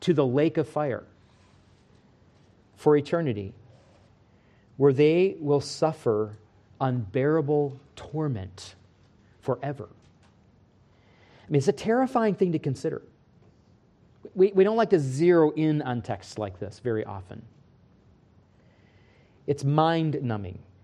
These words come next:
It's paralyzing in a sense.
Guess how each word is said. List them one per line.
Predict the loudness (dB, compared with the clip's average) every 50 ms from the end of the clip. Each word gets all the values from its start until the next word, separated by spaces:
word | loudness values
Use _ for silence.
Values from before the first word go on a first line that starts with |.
| _ _ _ _ _ _ _ _ _ _ -2
It's | -2 -2 -2 -6 -14 -14
paralyzing | -8 -2 0 2 4 4 4 2 0 -2 -4 -6 -10 -12 -12 -12 -14 -12 -10
in | -8 -8
a | -8
sense. | -8 -10 -10 -12 -12 -12 -16 -20 -20 -20 -20